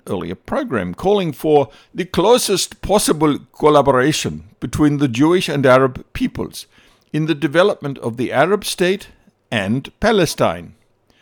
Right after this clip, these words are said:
and stating that the Constitution of Palestine should afford the fullest guarantees for carrying into effect the British government's Balfour Declaration of second November nineteen seventeen,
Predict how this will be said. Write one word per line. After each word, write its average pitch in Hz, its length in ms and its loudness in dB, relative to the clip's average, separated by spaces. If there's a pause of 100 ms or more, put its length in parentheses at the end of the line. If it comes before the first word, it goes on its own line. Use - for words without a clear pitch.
(440)
and 101 200 -10
stating 139 420 -2
that - 160 -10
the 92 80 -10
Constitution - 840 -8
of - 160 -18
Palestine 117 520 -4
should 120 300 -6 (340)
afford 196 480 4
the 185 120 -6
fullest - 640 -2
guarantees 135 720 -2
for - 200 -8
carrying 165 480 -2
into 180 440 -4
effect - 480 -4 (320)
the 156 80 -8
British 156 680 -6
government's 92 600 -8 (340)
Balfour 98 760 -6 (420)
Declaration 165 880 -2
of 110 380 -8
second 139 540 -8
November 113 640 -2
nineteen 131 720 -4
seventeen, 120 840 -4